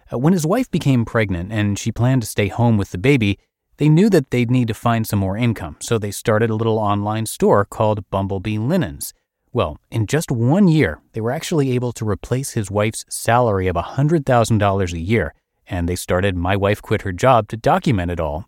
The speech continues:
including income reports. As of twenty sixteen, Steve said that he expected to have the website's first seven-figure year, which is just huge. But he didn't stop there.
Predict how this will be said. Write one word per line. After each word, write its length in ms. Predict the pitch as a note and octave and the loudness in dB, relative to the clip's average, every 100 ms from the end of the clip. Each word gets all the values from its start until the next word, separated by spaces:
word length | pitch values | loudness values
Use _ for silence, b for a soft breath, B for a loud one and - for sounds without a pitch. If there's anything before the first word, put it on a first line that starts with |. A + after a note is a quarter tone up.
| - | -6
including 520 | A#2+ - C#3 C#3+ C#3+ | -6 -2 0 2 2
income 460 | B2+ C#3+ B2 G2+ D#2+ | 4 2 2 -2 -4
reports. 520 | - F2+ D2 - - _ _ _ _ | -8 -10 -10 -14 -14 _ _ _ _
As 120 | B2 B2 | -4 -2
of 120 | A2+ | 0
twenty 240 | C#3 C3+ | 2 2
sixteen, 640 | - A#2 - D3 E3+ G3+ E3+ | 0 -6 -2 0 2 0 -6
Steve 340 | - B2+ A#2+ | -2 -2 -2
said 300 | - B2 B2 | 0 0 2
that 160 | A#2 - | -2 -2
he 160 | A#2+ | -4
expected 460 | A#2 - A#2+ A#2+ A2+ | -4 -4 -4 -4 -4
to 60 | G#2 | -2
have 180 | A2+ | -4
the 100 | G#2 | -4
website's 540 | G2+ A2+ - A2+ A2 - | -6 -6 -2 -2 -2 -6
first 380 | - C#3 E3+ - | -2 -2 -2 -8
seven-figure 1080 | - - C3 D3 D3+ - - C3+ B2+ C3 A#2+ | -12 -2 2 2 2 -2 -2 0 2 2 2
year, 360 | A2 A2 F2+ D2+ | 0 0 0 -4
which 220 | D#2+ - | -10 -10
is 80 | - | -8
just 220 | F#2+ - | -8 -8
huge. 480 | - C#3+ D#2+ D2 - _ _ _ - | 0 2 0 -6 -14 _ _ _ 0
But 100 | B2+ | 4
he 60 | |
didn't 180 | F3 B3 | 6 4
stop 300 | - D#3 A#2+ | 4 0 2
there. 260 | A2+ F2+ | 2 0